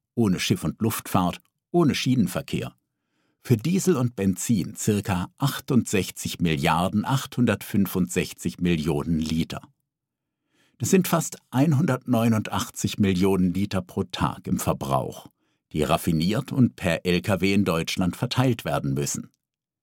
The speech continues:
Der Heizwert der angegebenen Jahresmenge entspricht circa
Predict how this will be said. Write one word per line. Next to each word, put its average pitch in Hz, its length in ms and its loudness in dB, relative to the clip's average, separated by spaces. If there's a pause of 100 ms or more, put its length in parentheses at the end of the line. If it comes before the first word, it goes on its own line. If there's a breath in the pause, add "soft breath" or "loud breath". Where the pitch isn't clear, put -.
(760)
Der 82 200 0
Heizwert 82 680 -2
der 95 140 2
angegebenen 95 680 2
Jahresmenge 98 800 0
entspricht - 580 -4
circa 117 480 0